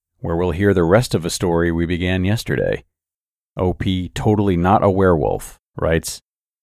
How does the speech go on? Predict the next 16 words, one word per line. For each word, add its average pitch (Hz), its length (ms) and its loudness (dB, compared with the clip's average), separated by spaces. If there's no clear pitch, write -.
My 92 160 0
attempts 123 400 2
to - 100 -2
make 90 280 4
sense 95 300 2
of 73 100 -4
the 76 60 -2
situation 80 760 0
seem 85 240 2
to 78 100 -4
be 76 120 -2
futile. - 640 -4
Emily's 82 420 -2
peculiarities 80 1080 0
kept - 280 -2
escalating, 82 680 0